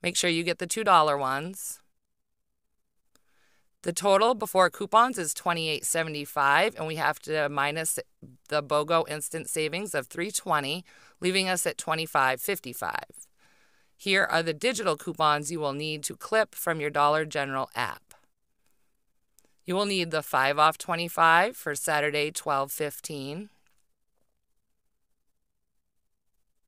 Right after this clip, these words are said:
Then you wanna clip the two dollar off one Veet product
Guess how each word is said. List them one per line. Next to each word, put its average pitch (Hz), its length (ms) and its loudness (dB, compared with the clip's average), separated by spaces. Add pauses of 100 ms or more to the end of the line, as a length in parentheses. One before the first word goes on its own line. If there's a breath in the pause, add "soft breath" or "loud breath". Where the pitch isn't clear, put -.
(1120)
Then 180 260 2
you 208 80 -2
wanna 170 200 2
clip 180 360 -2
the 151 140 -4
two 180 220 -4
dollar 151 400 4
off 135 300 4
one 139 480 -4
Veet 139 360 -10 (100)
product 147 760 -2